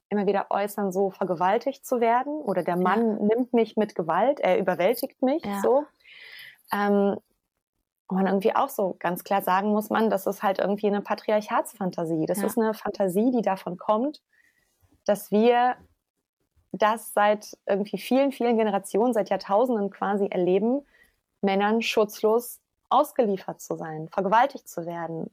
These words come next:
Speaker 1: ähm, ähm, ja, und also quasi, ne, unter ihrer Macht zu
Speaker 2: Ja.
Speaker 1: stehen. Und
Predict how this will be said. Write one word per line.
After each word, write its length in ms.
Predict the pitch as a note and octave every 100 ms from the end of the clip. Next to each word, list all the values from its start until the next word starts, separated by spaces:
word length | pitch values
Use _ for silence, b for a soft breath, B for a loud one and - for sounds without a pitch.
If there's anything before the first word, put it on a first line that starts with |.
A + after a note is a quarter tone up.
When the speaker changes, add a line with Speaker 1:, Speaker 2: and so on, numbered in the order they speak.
| -
Speaker 1:
ähm, 380 | F3+ F3 F3 F3 b b b b b _ _
ähm, 540 | - F#3 F3 F3 F3+ G3+ _ _ -
ja, 400 | G3+ G#3+ G#3+ - -
und 240 | G#3+ - -
also 160 | G3
quasi, 340 | F#3 G3 G3 F#3+
ne, 220 | A#3+ C4
unter 300 | A3+ A#3 G#3+
ihrer 280 | - G3+ F#3
Macht 360 | G3+ - -
zu 100 | -
Speaker 2:
Ja. 40 | G3
Speaker 1:
stehen. 600 | G3 - E3 D#3+ D#3+ F3+ B B B B B B _ _
Und 580 | - F#3 F3+ F3+ - -